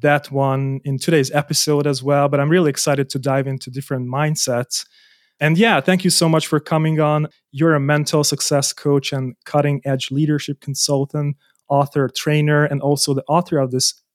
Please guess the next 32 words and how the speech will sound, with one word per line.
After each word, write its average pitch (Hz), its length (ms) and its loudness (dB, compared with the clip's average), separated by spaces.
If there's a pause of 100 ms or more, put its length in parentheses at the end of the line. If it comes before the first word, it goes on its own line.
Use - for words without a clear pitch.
incredible 147 760 0
book, 127 420 -2 (400)
Success - 600 -2
Mindsets, 170 920 0
Your 139 240 2
Keys 151 380 -2
to 143 140 -6
Unlocking 131 520 -4
Greater 131 380 -4
Success - 640 -4
in 139 140 -4
Your 123 180 -2
Life, 139 480 0
Work, 131 460 0
and 127 100 -8
Leadership. 135 720 0 (800)
And 151 180 2
so 151 280 4
this 170 200 2
is 202 140 2
a 165 260 4
really, 156 340 4
really 151 220 4
hot 143 320 0
topic, 160 540 0
just - 260 -2
like 135 260 0
podcasting, 151 720 -2
I 151 80 2
would 156 160 0
say. 160 360 0
<laughs> - 40 -20